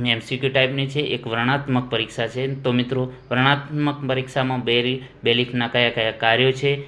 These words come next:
બેલીફનું કામ શું છે, અથવા તો બેલીફ કોને કહેવામાં આવે છે, અને અથવા બેલીફ, ન્યાયતંત્રમાં બેલીફનું વહીવટી કયા કામો છે, તો તેના વિશે અહેવાલ લેખન આવે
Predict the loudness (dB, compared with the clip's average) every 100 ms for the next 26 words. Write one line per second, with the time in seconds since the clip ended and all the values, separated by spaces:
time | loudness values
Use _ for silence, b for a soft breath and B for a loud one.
0 | B -6 2 2 2 0 -6 0 0 2
1 | -2 -4 -4 -2 0 -2 -2 B B -6
2 | 0 0 2 2 4 4 4 2 -2 0
3 | 2 2 2 2 2 2 0 0 -2 -4
4 | B B B -2 -2 0 -2 0 2 2
5 | 0 -14 2 4 6 4 0 -2 -16 -6
6 | 4 6 6 4 0 2 0 2 2 4
7 | 2 0 0 0 -2 -12 -6 2 4 2
8 | 0 0 2 2 2 0 0 -4 -2 -4
9 | -4 B -8 -6 0 2 4 0 -2 -2
10 | -2 0 2 4 4 0 0 0 0 -2